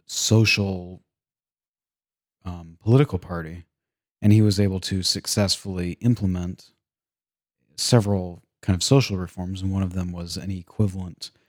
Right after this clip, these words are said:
to Social Security that we use today. So in the modern context, I don't think many people realize that that goes back to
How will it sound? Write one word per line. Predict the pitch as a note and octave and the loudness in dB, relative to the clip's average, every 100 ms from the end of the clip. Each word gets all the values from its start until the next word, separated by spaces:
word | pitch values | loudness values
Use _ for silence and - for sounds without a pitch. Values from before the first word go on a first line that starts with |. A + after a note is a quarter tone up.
| _ _ _ | _ _ _
to | F#2+ | -6
Social | - G2 F2+ F#2+ | -2 -2 -2 -4
Security | - F#2+ G2+ F#2+ F#2 | -4 -4 -2 0 0
that | F2+ | -2
we | E2 F2 | -6 -8
use | E2+ | -10
today. | - F#2 G2 E2+ | -10 -6 -4 -4
So | - F2+ E2+ E2+ _ _ _ - | -4 -6 -8 -12 _ _ _ -2
in | G#2 | 0
the | |
modern | F#2 G2+ B2 G#2+ | 2 4 4 4
context, | F#2+ F#2 F2+ E2 F2+ F#2 - - _ _ _ _ _ _ _ _ _ G2+ | 0 -4 -6 -8 -12 -10 -12 -12 _ _ _ _ _ _ _ _ _ -12
I | |
don't | F#2 F2 | -10 -2
think | G2+ | 0
many | F#2 F2+ | 2 0
people | F2 F#2 F#2 E2+ | -4 -8 -12 -10
realize | F#2 G#2 F#2 F2 F2 | -2 0 0 0 -4
that | F2+ F2 | -8 -6
that | F2 | -8
goes | F2 F2+ E2+ | -8 -12 -6
back | F2+ F2 - | -6 -6 -6
to | - F2+ E2+ | -6 -6 -8